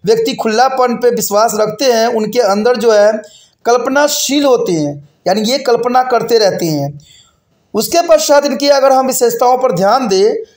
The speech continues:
तो इनमें उत्सुकता बनी रहती है, यानी इनमें उत्सुकता बनी रहती है। और इसके विपरीत देखा जाए तो सतर्क, ये हमेशा इस तरह के व्यक्ति जो होते हैं सतर्क रहते हैं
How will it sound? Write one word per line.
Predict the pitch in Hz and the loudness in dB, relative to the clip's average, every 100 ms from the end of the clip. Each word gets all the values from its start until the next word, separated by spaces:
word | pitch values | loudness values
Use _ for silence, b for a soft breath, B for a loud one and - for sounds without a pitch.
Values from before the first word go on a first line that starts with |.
| B | B
तो | 254 | -6
इनमें | 247 269 | -4 -2
उत्सुकता | 302 294 - 277 - - 302 302 - - _ _ - | -4 -6 -6 -8 -6 0 0 0 -6 -20 _ _ -6
बनी | 165 262 320 | -2 0 2
रहती | 285 214 - 147 | 2 0 -4 -6
है, | 139 135 - _ _ _ - | -8 -10 -16 _ _ _ -6
यानी | 156 190 214 | -4 -2 -4
इनमें | 202 202 | -2 -2
उत्सुकता | 247 247 - - 196 - 262 | -2 -4 -6 -8 -6 0 0
बनी | 190 220 285 | 0 0 0
रहती | 262 185 151 143 | 0 -2 -4 -4
है। | 139 139 B B B | -6 -10 B B B
और | 180 180 | -4 -2
इसके | 226 - 311 | -4 0 0
विपरीत | 262 180 220 247 320 | 0 -4 -4 -4 -2
देखा | 240 233 220 262 | 0 0 2 2
जाए | 185 175 170 247 - _ _ _ _ | 2 2 2 0 -4 _ _ _ _
तो | 233 | -4
सतर्क, | 233 240 240 311 311 247 165 139 - _ - | -2 0 4 4 2 -2 -4 -6 -12 _ -10
ये | 156 226 | -4 0
हमेशा | 220 208 208 208 247 247 | 0 0 0 0 0 0
इस | 220 | -2
तरह | - 208 202 | -2 0 0
के | 208 214 | 0 -2
व्यक्ति | 185 - 240 | -2 -4 -4
जो | 190 | -2
होते | 180 180 | -2 -2
हैं | 175 185 247 285 B B B | 0 0 0 -4 B B B
सतर्क | - 220 285 330 302 | -4 0 2 2 2
रहते | 262 226 208 | 0 0 -2
हैं | 160 143 143 - | -2 -4 -10 -18